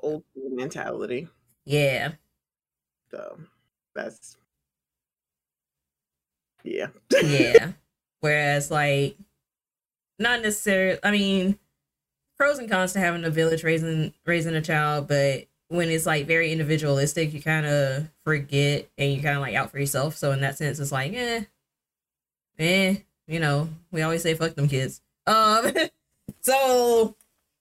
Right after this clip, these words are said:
Speaker 1: Ain't it? <laughs>
Speaker 2: that kinda carried over. Um, <laughs> so yeah, I, I understand, I understand both sides. Um, it,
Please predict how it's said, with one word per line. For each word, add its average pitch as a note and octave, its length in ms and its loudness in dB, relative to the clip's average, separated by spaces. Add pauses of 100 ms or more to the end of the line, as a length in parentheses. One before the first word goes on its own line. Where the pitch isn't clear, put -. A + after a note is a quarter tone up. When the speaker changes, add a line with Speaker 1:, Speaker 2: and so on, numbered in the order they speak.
(420)
Speaker 1:
Ain't A#3+ 140 -2
it? A3 180 -4
<laughs> - 1600 -8
Speaker 2:
that - 160 -4
kinda F4 200 -12
carried C#4+ 280 4
over. G3+ 300 0 (240)
Um, B3 600 2
<laughs> - 400 4 (2750)
so F#3 60 2
yeah, C#3 180 0 (720)
I, G3 100 -2 (200)
I A#3 200 -2
understand, D4 640 -2
I G#3 120 0
understand B3 360 -4
both F#3 160 0
sides. - 420 -6 (460)
Um, D3 720 0 (1900)
it, F#3 240 -2